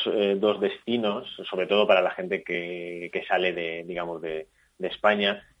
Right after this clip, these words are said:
que uno es el Cabo Norte, que puede llegar uniendo múltiples rutas, pero hay que tener en cuenta que hay tres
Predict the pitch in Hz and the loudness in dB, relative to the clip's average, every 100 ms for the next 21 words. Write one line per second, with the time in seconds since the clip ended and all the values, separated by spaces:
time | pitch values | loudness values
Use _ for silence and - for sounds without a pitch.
0 | - 98 123 143 135 120 104 113 104 101 | -2 2 6 6 6 2 6 6 6 4
1 | 143 - 113 170 - _ _ _ _ - | 4 2 -2 -4 -8 _ _ _ _ -6
2 | 82 78 80 78 87 85 87 92 104 87 | -4 -2 -4 -4 -2 0 2 4 4 4
3 | 76 _ - - - 87 90 101 98 85 | -6 _ -20 -20 -10 -8 -2 -2 0 -2
4 | 90 87 95 90 87 85 85 85 82 - | -4 -4 -4 0 0 2 0 -2 -4 -8
5 | - 95 101 117 117 113 - 90 - 95 | -6 -4 -2 2 2 2 -2 -2 0 0
6 | 92 90 196 110 95 - 214 120 110 | 0 -4 0 2 0 0 4 4 4